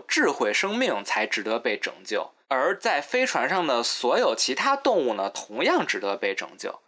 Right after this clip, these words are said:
这个确实是打破了漫威电影宇宙之前的一种理所当然的刻板印象，去进行到了一个新的一个探讨维度。同时呢，我们说作为一部系列电影，一以贯之的主题表达也是非常重要的。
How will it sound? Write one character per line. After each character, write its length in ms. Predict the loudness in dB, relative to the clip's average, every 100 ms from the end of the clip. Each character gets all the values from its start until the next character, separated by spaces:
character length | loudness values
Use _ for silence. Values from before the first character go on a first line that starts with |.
| -20 -18 -6
这 200 | 0 2
个 120 | 2
确 280 | 2 2 2
实 240 | 2 2
是 180 | 2 2
打 300 | 2 0 0
破 300 | -2 0 2 4
了 160 | 2
漫 240 | 2 0 2
威 160 | 2
电 220 | 2 2
影 100 | 4
宇 140 | 2 2
宙 240 | 2 0
之 240 | 2 2 2
前 260 | 0 -2
的 140 | 0 2
一 100 | 2
种 220 | 0 2
理 120 | 2
所 220 | 2 0
当 180 | 2 2
然 220 | 2 0
的 160 | 0 -2
刻 240 | 0 0
板 240 | 2 -2 -4
印 160 | -6
象， 240 | -6 -8 -8 -12 -18 -8
去 180 | 0 0
进 180 | 2 0
行 220 | 0 -2
到 220 | 2 2
了 120 | 2 0
一 120 | 2
个 120 | 2
新 400 | 2 2 2 2
的 200 | 2 2
一 100 | 2
个 140 | 0
探 240 | 0 -2 -2
讨 160 | -4
维 240 | -4 -4 -6
度。 240 | -8 -10 _ _ -4
同 220 | -2 2
时 160 | 2 2
呢， 140 | 2
我 120 | 2
们 140 | 0 -2
说 240 | 2 2
作 220 | 2 0
为 160 | 2 2
一 60 |
部 180 | 2 0
系 240 | 0 2 2
列 180 | 2
电 280 | 2 0 -2
影， 100 | -6 -16 -20 -10
一 280 | -6 -4 -6
以 40 |
贯 300 | -2 0 2
之 140 | 0
的 120 | 2 0
主 300 | -2 -10 -10
题 260 | -2 0
表 240 | 2 0 -2
达 240 | -2 -2
也 300 | -4 -6 -4
是 240 | 0 0
非 260 | 0 0 0
常 280 | 0 -4 -4
重 200 | -4 -2
要 220 | -4 -4
的。 140 | -10